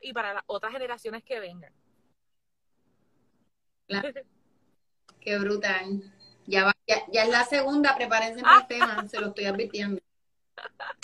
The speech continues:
Speaker 2: Ya estoy advirtiendo. Así que, y tu versículo favorito, me lo dijiste, pero que, ¿verdad? Quiero que lo cuentes a, aquí a la,
Speaker 1: Pues,
Speaker 2: a los
Speaker 1: pues mi versículo
Speaker 2: participantes
Speaker 1: favorito
Speaker 2: del
Speaker 1: es de
Speaker 2: live.
Speaker 1: Jeremías,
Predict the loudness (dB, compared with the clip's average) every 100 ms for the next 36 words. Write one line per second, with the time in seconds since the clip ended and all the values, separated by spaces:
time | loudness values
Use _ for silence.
0 | -20 -20 _ _ -18 -6 -4 0 -2 -2
1 | -6 -6 -12 -20 _ _ _ -20 -20 _
2 | -2 -2 0 -2 -2 -4 -6 -10 4 8
3 | 8 6 2 2 6 6 6 4 4 2
4 | 0 -2 -2 -2 -2 0 -2 -2 -8 -6
5 | -4 -4 -2 -4 -4 -6 -4 -6 -6 -10
6 | -8 -6 -6 -6 _ -14 -14 -12 -10 -8
7 | -6 -6 -8 _ -16 -12 -10 -8 2 2
8 | 4 -2 -2 0 2 2 0 2 4 4
9 | 0 -4 -8 -12 -14 -10 -10